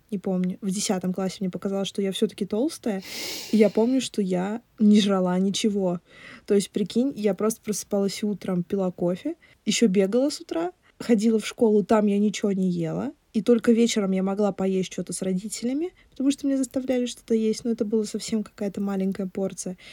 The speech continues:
И я просто, я смотрю на эти фотки, и я понимаю, что я рес-, действительно была анорексичкой какой-то. Ну, у меня там были ещё какие-то нервные, э, и стрессовые ситуации. Вот, не будем об этом. И я, конечно, из-за этого всего, ж-, видимо, в совокупности стрессы, болезни,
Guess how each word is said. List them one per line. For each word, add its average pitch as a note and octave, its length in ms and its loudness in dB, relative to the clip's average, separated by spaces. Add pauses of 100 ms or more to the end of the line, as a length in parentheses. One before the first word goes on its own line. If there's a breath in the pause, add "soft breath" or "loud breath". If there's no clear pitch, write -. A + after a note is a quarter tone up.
(320 loud breath)
И A3 80 -2
я G#3 140 6
просто, A#3 340 0
я A#3 80 2
смотрю A3 320 -4
на G#3+ 60 0
эти G3+ 160 -4
фотки, A#3 420 -2
и C4 40 4
я A3 120 4
понимаю, G3 320 0
что A#3 160 -2
я G#3 100 2
рес-, G3 220 -6
действительно F#3+ 500 -2
была G#3 240 0
анорексичкой G3 680 -2
какой-то. F3 460 -6 (420 loud breath)
Ну, C4 80 2
у - 20 4
меня B3 160 4
там A3+ 160 2
были A3+ 180 2
ещё G#3 120 -4
какие-то F#3+ 340 -4
нервные, G#3 1300 -2
э, - 40 -16 (160)
и G3 640 -6
стрессовые G#3+ 580 0
ситуации. A#3+ 800 0 (640 loud breath)
Вот, G#3 480 2
не G#3+ 140 4
будем G3+ 340 2
об F#3+ 140 0
этом. F#3+ 300 -2 (260)
И A#3+ 80 8
я, A#3 160 10
конечно, G#3+ 380 2
из-за G#3 160 2
этого G#3 220 0
всего, G3+ 380 -4
ж-, G#3 280 0
видимо, G3+ 400 0
в F3+ 40 -4
совокупности A#3 760 -2
стрессы, A3+ 580 -2
болезни, G3+ 800 2